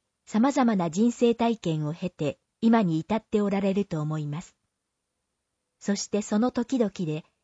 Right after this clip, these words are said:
いろいろなことを思い、いろいろなことを考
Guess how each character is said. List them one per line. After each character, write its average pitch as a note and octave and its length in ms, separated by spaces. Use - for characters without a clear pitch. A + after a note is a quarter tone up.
い F3+ 100
ろ A3+ 160
い C4 60
ろ C#4 100
な C4+ 140
こ B3+ 120
と B3 220
を F3+ 40
思 E3 260
い、 D3+ 140
い F3+ 100
ろ A3+ 140
い B3 40
ろ B3+ 120
な B3 120
こ A#3 140
と A3+ 220
を D#3+ 40
考 - 140